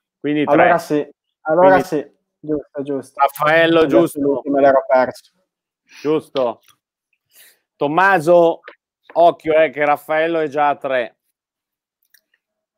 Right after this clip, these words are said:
Speaker 1: Quale di queste moto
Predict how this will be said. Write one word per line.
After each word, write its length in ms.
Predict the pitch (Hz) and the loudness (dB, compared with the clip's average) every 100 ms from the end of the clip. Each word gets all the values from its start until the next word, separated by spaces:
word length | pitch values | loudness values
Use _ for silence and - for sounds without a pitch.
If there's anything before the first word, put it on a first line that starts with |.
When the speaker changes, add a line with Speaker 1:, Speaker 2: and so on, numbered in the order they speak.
| _ _ | _ _
Speaker 1:
Quale 640 | 170 190 196 185 170 160 | 0 2 4 2 0 0
di 180 | 147 147 | -6 -10
queste 560 | 175 190 180 - 170 | -6 -4 -6 -10 -8
moto 840 | 156 156 165 170 165 180 175 170 | -8 -2 2 2 0 -2 -2 -2